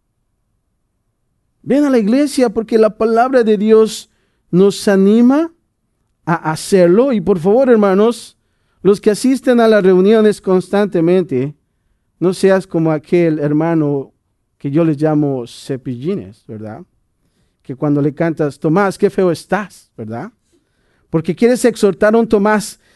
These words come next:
que venga a la reunión haciéndolo en forma crítica y burla, sino que nosotros podamos hacerlo ¿en qué? En amor.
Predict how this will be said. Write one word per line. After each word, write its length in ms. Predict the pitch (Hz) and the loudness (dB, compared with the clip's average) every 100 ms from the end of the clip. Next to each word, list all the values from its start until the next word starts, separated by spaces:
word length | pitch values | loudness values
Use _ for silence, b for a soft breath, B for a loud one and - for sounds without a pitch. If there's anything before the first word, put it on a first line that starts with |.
| _ | _
que 140 | - 190 | 0 2
venga 260 | 233 233 | 2 2
a 40 | 233 | 2
la 100 | 220 | 4
reunión 440 | 202 202 214 220 | 4 4 4 2
haciéndolo 480 | 202 - 220 226 214 | 0 0 0 2 2
en 80 | 180 | 0
forma 360 | - 214 208 | 0 0 0
crítica 640 | 185 226 247 226 214 214 196 | -2 0 0 0 -2 0 2
y 80 | 175 | 2
burla, 560 | 175 214 175 143 139 - _ _ _ _ _ _ _ _ - | 2 2 2 -2 -6 -12 _ _ _ _ _ _ _ _ -4
sino 240 | 147 156 | -4 -2
que 100 | 170 | -2
nosotros 560 | 160 160 202 202 185 - | -2 -2 -2 -2 -4 -6
podamos 600 | 165 147 156 156 135 127 | -6 -4 -2 -4 -6 -14
hacerlo 360 | - 135 127 | -12 -10 -8
¿en 120 | 120 | -10
qué? 280 | 107 - 92 _ _ _ _ _ _ _ _ | -14 -20 -20 _ _ _ _ _ _ _ _
En 180 | 170 175 | -12 -8
amor. 540 | 180 208 240 262 - | -6 -6 -6 -8 -12